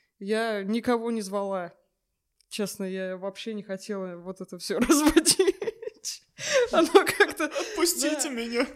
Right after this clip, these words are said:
Speaker 1: Не, я просто не, не хотела, я не планировала. Оно всё настолько получилось само собой, что поч-
Speaker 2: Хорошо, скажи, пожалуйста, ты гордишься, может быть, ты довольна?
Speaker 1: Я, э, отвечу немного иначе. Недавно на меня снизошло озарение,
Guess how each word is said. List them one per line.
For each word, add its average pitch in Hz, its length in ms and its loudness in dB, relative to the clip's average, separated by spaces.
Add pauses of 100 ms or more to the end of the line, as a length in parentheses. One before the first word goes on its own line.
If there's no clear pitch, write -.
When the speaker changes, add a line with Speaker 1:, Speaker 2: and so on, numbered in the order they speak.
Speaker 1:
Не, 247 320 -6
я 226 100 -6
просто 294 340 -12
не, 247 180 -14
не 285 140 -10
хотела, 302 420 -10
я 226 140 -12
не 247 100 -14
планировала. 254 680 -14 (200)
Оно 254 460 -10
всё 269 320 -10
настолько 247 540 -10
получилось 233 640 -6
само 233 320 -2
собой, 233 440 -8
что 202 420 -18 (540)
поч- - 220 -20
Speaker 2:
Хорошо, 135 380 -2
скажи, 139 260 -6
пожалуйста, 131 540 -2
ты 120 440 -8
гордишься, 113 640 -4
может 117 260 -6
быть, 113 240 -10
ты 117 40 -20
довольна? 117 600 -4 (920)
Speaker 1:
Я, 214 600 -6 (340)
э, 202 520 -14
отвечу 220 360 -8
немного 214 340 -4
иначе. 220 280 -4
Недавно 220 300 -4
на 226 100 -6
меня 214 260 -6
снизошло 214 500 -8
озарение, 220 680 0